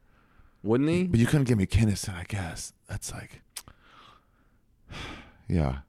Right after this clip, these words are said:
Speaker 1: I'll give you Kinison.
Speaker 2: Okay, I'll take Kinison first.
Speaker 1: All right, so what do you got so far? You
Speaker 2: Who
Speaker 1: got
Speaker 2: else?
Speaker 1: Chris Tucker, Kinison,
Speaker 2: You're gonna
Speaker 1: Paul Rodriguez, Freddie Prinze.
Speaker 2: Freddie Prinze,
Speaker 1: So
Speaker 2: yeah.
Speaker 1: you got four now. I've only got
Speaker 2: Dude, I don't know who started in L A. I know from when I started, and very few people started in L A.
Speaker 1: That's okay. I
Speaker 2: Not
Speaker 1: only
Speaker 2: even,
Speaker 1: got
Speaker 2: like, Pete Holmes or anybody like that.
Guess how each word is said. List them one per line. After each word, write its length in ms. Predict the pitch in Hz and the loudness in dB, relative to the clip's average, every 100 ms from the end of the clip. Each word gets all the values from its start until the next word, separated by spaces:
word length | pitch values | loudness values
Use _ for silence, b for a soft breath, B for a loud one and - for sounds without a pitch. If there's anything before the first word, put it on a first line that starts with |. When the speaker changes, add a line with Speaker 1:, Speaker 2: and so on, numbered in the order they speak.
| _ | _
Speaker 1:
I'll 180 | - 190 | -2 -2
give 200 | 208 226 | 0 -2
you 100 | 214 | -2
Kinison. 460 | - 131 110 101 95 | 2 4 4 4 2
Speaker 2:
Okay, 120 | 85 | 4
I'll 100 | 82 | 4
take 180 | 82 85 | 4 0
Kinison 340 | - 69 - - | 0 -2 -4 -10
first. 240 | 50 - | -8 -2
Speaker 1:
All 80 | 131 | 2
right, 240 | 143 104 | 4 2
so 160 | - 120 | 2 2
what 140 | 123 | 4
do 60 | 143 | 2
you 60 | 139 | 2
got 200 | 123 - | 0 0
so 180 | 113 | -2
far? 240 | 104 107 101 | 0 0 0
You 60 | |
Speaker 2:
Who 60 | 87 | 4
Speaker 1:
got 120 | 82 | 4
Speaker 2:
else? 240 | 73 67 - | 4 0 0
Speaker 1:
Chris 240 | 151 151 | 0 0
Tucker, 460 | - 131 127 127 120 | 0 0 2 -2 -2
Kinison, 560 | - 127 131 - 123 | -2 0 0 -2 0
Speaker 2:
You're 120 | 120 90 | 2 2
gonna 100 | 95 | 4
Speaker 1:
Paul 260 | 127 127 | 4 6
Rodriguez, 500 | 131 123 113 113 113 - | 4 4 2 0 -2 0
Freddie 300 | 143 143 131 | 0 2 4
Prinze. 400 | - 110 69 67 | 4 4 2 0
Speaker 2:
Freddie 180 | 82 82 | 0 0
Prinze, 280 | 85 82 | 0 -2
Speaker 1:
So 160 | - 80 | 2 4
Speaker 2:
yeah. 40 | |
Speaker 1:
you 80 | 139 | 6
got 160 | 151 143 | 4 2
four 340 | - 139 131 | 4 4 6
now. 360 | 120 113 113 113 | 4 4 2 2
I've 240 | 120 131 | 2 4
only 240 | 131 127 120 | 4 4 6
got 100 | 131 | 6
Speaker 2:
Dude, 80 | |
I 60 | 139 | 6
don't 120 | 165 | 6
know 100 | 160 | 6
who 100 | 147 | 6
started 300 | - 139 139 | 4 4 4
in 40 | 135 | 6
L 160 | 135 | 6
A. 100 | 156 | 6
I 100 | 107 | 6
know 100 | 127 | 4
from 160 | 127 120 | 2 4
when 120 | 110 | 4
I 120 | 113 | 4
started, 400 | 135 147 151 156 | 4 4 4 6
and 100 | 107 | 4
very 240 | 107 113 120 | 6 6 6
few 120 | 113 | 6
people 200 | 110 104 | 6 4
started 260 | 101 98 98 | 4 4 6
in 60 | |
L 140 | 95 92 | 4 4
A. 60 | |
Speaker 1:
That's 160 | 92 - | 4 2
okay. 240 | 156 - | -4 -2
I 100 | 123 139 | 0 4
Speaker 2:
Not 80 | 113 | 4
Speaker 1:
only 120 | 131 | 4
Speaker 2:
even, 100 | 120 | 4
Speaker 1:
got 40 | |
Speaker 2:
like, 240 | 117 110 - | 4 2 0
Pete 200 | 117 107 | 0 2
Holmes 440 | 104 113 107 87 | 4 4 4 2
or 120 | 85 | 2
anybody 260 | 90 95 92 | 4 4 4
like 160 | 90 90 | 2 2
that. 320 | 95 80 | 0 0